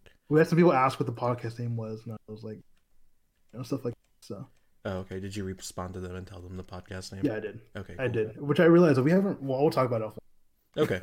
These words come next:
Speaker 1: <laughs> You know? Okay.
Speaker 2: All right. Well, you know,
Speaker 1: So, yeah.
Speaker 2: that, that's, uh, this week's Hoops and Hefeweizens podcast. Uh, I've gotta apparently go to ihop with my family, so, uh, this will
Speaker 1: Oh,
Speaker 2: be up
Speaker 1: shit.
Speaker 2: later today.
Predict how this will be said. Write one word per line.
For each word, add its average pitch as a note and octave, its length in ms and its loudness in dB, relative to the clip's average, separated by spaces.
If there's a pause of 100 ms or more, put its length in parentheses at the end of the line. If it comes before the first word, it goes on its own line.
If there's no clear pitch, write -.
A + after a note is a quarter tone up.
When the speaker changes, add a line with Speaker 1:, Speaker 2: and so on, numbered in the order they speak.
(120)
Speaker 1:
<laughs> - 120 -16
You D3+ 120 -2
know? D3+ 100 -6 (880)
Okay. D3 100 2
Speaker 2:
All E3 120 2
right. A#2 280 -2
Well, C3+ 340 2
you B2 140 -2
know, A#2+ 180 0
Speaker 1:
So, - 60 -2
yeah. A2+ 60 -8
Speaker 2:
that, A2+ 320 -4
that's, A#2 280 -2
uh, A#2 440 -2
this - 260 -6
week's - 560 -8
Hoops B2 300 -6
and A#2+ 260 -4
Hefeweizens A2+ 540 -4
podcast. C3 600 -6
Uh, F#2 300 -4
I've G2+ 160 -6
gotta A#2 240 -2
apparently A2+ 400 -2
go A2 120 -2
to A2 60 0
ihop A2 380 -2
with A2 160 -6
my G2+ 100 -4
family, A2+ 400 -6
so, G2 640 -4
uh, G2 200 -4
this G2 180 -6
will G#2 60 -10
Speaker 1:
Oh, - 20 -12
Speaker 2:
be A2 120 -2
up A2+ 60 -4
Speaker 1:
shit. - 100 -6
Speaker 2:
later B2 140 -4
today. C#3 340 -6